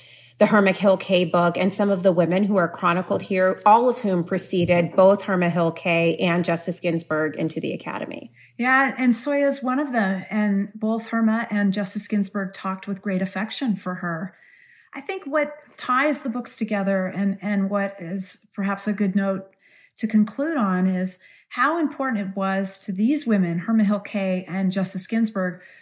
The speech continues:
Speaker 2: who were people who paved the way themselves. If I'm gonna use one of Justice Ginsburg's invented words, they were path markers in their own right. Um, it was always important to them to pay homage to the women who came before them.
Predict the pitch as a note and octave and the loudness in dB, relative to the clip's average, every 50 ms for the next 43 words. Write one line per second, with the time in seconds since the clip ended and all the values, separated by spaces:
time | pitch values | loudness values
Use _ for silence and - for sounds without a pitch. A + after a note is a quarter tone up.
0 | _ _ _ - A#3+ A#3+ A3 G#3+ A3+ A3 G#3 G3+ G3+ G3 G3 - - _ _ _ | _ _ _ -4 -2 -2 -2 -2 -2 0 0 -2 -2 -4 -8 -14 -20 _ _ _
1 | _ _ - B3+ C4 - B3+ G3 A3 A3+ A3 - G#3+ A3 A3+ A3 G3+ A3 F#3+ G3 | _ _ -4 -4 -4 -2 -2 -2 -2 -2 0 0 2 4 4 4 2 2 0 2
2 | F#3 F#3 F3+ F#3+ F3+ E3+ - - - G#3 G3 F#3+ F3+ - G3 F#3+ F#3+ F3+ F#3 F#3+ | 2 2 2 2 0 0 0 -2 -2 -2 -2 -2 -2 -4 -4 -4 -2 0 0 0
3 | F#3+ F#3 F3 - _ _ - - G3 G3+ A3 A3 G#3 G#3+ - G#3 F#3+ F#3 F3+ - | 0 -2 -4 -8 _ _ -8 -2 2 6 6 6 6 6 4 2 2 2 2 2
4 | G3 F#3 F#3+ - F#3+ - - G3 F#3 F#3 - - G#3 G3+ F#3+ - F#3+ F3+ F3+ F#3 | 2 2 2 0 -2 -2 0 2 4 2 2 0 -4 -6 -4 -2 0 0 0 0
5 | F#3+ F#3 F#3 F3+ F3 F3 F#3 F3+ F#3 F3+ E3+ - - F#3 F#3 F3 F3+ F#3 F#3 - | 0 0 0 0 -2 -2 -2 -2 0 0 -2 -2 -2 -2 -2 -2 -2 -4 -4 -4
6 | - G#3+ G#3 G3+ - - F#3 F3 F3 E3+ - - - - G#2 F3+ - - - - | -2 -2 -2 0 0 0 2 2 0 -2 -6 -8 -10 -8 -6 -6 -6 -6 -8 -12
7 | - - - - - - - G#3+ G3 G3 G3 F#3+ - F#3+ G3+ G#3 G#3 G3 F#3 F3 | -20 -20 -20 -20 -12 -4 0 2 2 4 2 2 2 2 4 4 6 4 4 2
8 | F3 E3+ E3+ E3 E3 - - - - - - - - - - F#3+ G3 F#3+ F#3+ F#3+ | 0 -2 -4 -4 -6 -8 -12 -20 -20 -20 -20 -20 -20 -14 -8 -6 -4 -2 -2 -4
9 | F#3 - - G#3+ A3 _ _ - G#3+ A3+ A#3+ B3+ A#3 C4+ C#4+ D4+ E4+ F#4+ G#4+ G#4+ | -6 -8 -12 -20 -20 _ _ -12 -8 -4 -4 -2 -2 0 -2 -2 -2 -2 -2 -2
10 | G#4 F4+ D4 B3+ - - - D#4+ D#4+ - D4 C#4+ - - A3 F#3 - F#3 F3 E3+ | 0 2 2 2 0 -2 -4 -2 -2 -2 -2 -2 -2 -2 -4 -2 -2 -4 -4 -2
11 | F3 G#3+ C#4 E4 F#4+ G#4 G4+ F4+ - - - B3+ - - - B3+ A#3 A3+ G#3 - | -2 -2 -2 -4 -6 -10 -14 -16 -10 -8 -8 -8 -8 -8 -8 -4 -4 -4 -2 -2
12 | A3+ A3+ A3+ A3 A3 A3 G#3+ - - - G#3 G#3 G3 F#3 G3 F#3+ F#3+ F3+ E3 F3+ | 0 2 2 4 2 2 0 -4 -6 -4 -2 -2 0 2 2 4 4 4 2 0
13 | G3 F#3+ - F#3 F3 F3 E3+ F3 - - F3+ F3 F3 E3+ E3 F3 F#3+ F3+ | -2 -2 -2 -2 -2 -2 -2 -4 -6 -8 -8 -8 -8 -8 -8 -8 -8 -8